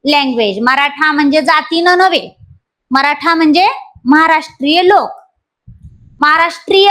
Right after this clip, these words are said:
का महाराष्ट्रीयन? तुम्ही कोण आहात? महाराष्ट्रीयन का महाराष्ट्रीय?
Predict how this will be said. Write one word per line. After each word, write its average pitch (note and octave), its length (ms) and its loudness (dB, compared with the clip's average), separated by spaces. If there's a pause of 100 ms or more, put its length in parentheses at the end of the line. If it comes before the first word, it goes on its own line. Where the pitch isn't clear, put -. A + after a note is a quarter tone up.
का G4 120 2
महाराष्ट्रीयन? G4+ 840 0 (2000)
तुम्ही G#4 200 0
कोण G4 200 0
आहात? - 1080 -12 (640)
महाराष्ट्रीयन E4+ 760 0 (1160)
का D4+ 60 0
महाराष्ट्रीय? G4 680 0